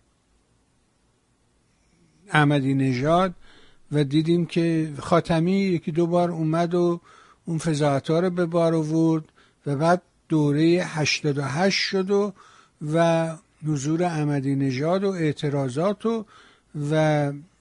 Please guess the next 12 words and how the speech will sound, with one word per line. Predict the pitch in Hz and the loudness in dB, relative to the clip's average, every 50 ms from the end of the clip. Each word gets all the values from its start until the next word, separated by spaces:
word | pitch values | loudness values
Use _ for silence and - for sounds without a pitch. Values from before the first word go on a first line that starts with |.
| _ - | _ -4
تا | - 170 156 | 0 0 2
امروز | 147 143 143 135 139 156 165 156 - | 2 2 2 2 0 -2 -2 -4 -4
که | - - 175 175 175 170 170 | -4 -2 0 0 0 -2 -2
این | 165 160 160 165 165 | -4 -4 -4 -2 -2
اعتراضات | 156 143 - - 151 135 135 131 123 117 143 156 160 165 151 | -2 -2 -2 -4 -4 -4 -2 -2 -2 -2 -2 -2 -2 -4 -6
ادامه | 151 147 135 143 131 123 120 117 | -4 -2 0 0 0 0 -2 -4
داره. | 110 110 110 117 143 170 | -4 -6 -8 -8 -4 0
امسال | 190 214 214 - - 226 226 220 220 202 - - - - - - _ _ - - - 165 | 0 2 2 2 4 4 4 4 4 2 -4 -14 -20 -20 -20 -20 _ _ -20 -14 -8 -2
ظاهراً | 156 170 170 170 165 160 165 175 190 190 190 175 170 - _ _ _ _ _ _ - | 2 6 6 8 8 6 6 4 4 2 0 -2 -4 -10 _ _ _ _ _ _ 0
قراره | 160 156 165 170 185 185 | 2 4 4 4 2 0
که | - - 190 | 0 0 2
یک | 185 185 180 180 180 | 4 4 4 4 2